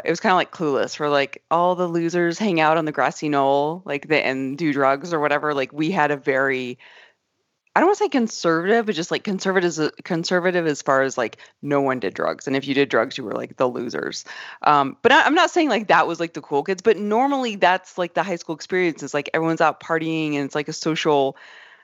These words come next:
I don't know, microcosm of the world. But, um, so everyone was, like, super nice to each other.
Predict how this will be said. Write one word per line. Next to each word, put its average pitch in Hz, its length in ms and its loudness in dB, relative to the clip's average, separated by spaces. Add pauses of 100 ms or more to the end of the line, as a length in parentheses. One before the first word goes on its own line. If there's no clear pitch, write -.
I 156 140 2
don't 151 100 2
know, 135 380 -2
microcosm 151 680 -2
of 143 140 -4
the 147 100 -2
world. 151 520 2
But, - 240 0 (340)
um, 143 520 0 (180)
so 214 100 0
everyone 226 280 2
was, 262 100 -2
like, 233 160 -4
super 208 340 -2
nice 165 280 -2
to 185 160 -4
each 143 140 -4
other. 87 460 -4